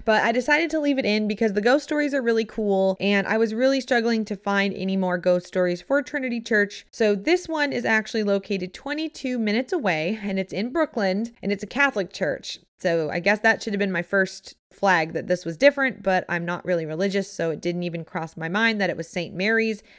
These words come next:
until just now when I was doing the editing. So my bad. Um,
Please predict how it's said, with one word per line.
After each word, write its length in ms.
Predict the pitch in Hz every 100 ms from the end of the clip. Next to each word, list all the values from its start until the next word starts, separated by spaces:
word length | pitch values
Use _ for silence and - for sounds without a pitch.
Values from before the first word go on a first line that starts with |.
| _
until 640 | 226 233 226 202 196 - _ 175
just 380 | - 175 180 -
now 240 | 170 165
when 80 | 160
I 80 | 160
was 140 | 160
doing 160 | 160 156
the 100 | -
editing. 400 | 170 160 - - _
So 160 | - 175
my 160 | 190
bad. 480 | 254 196 180 175 185 - -
Um, 460 | 190 185 170 165